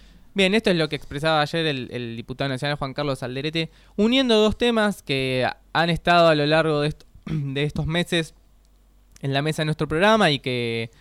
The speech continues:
que también teníamos propu-, eh, propuesta de charlar hoy, que es, por un lado,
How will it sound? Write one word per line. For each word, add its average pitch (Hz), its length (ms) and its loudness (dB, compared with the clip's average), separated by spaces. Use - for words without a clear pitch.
que 143 100 -6
también 143 720 -2
teníamos 147 400 -2
propu-, 135 380 -8
eh, 113 640 -8
propuesta 160 480 0
de 139 100 0
charlar 160 340 2
hoy, 208 160 2
que 139 300 -2
es, 127 100 -8
por 139 160 -6
un 151 80 -2
lado, 143 400 2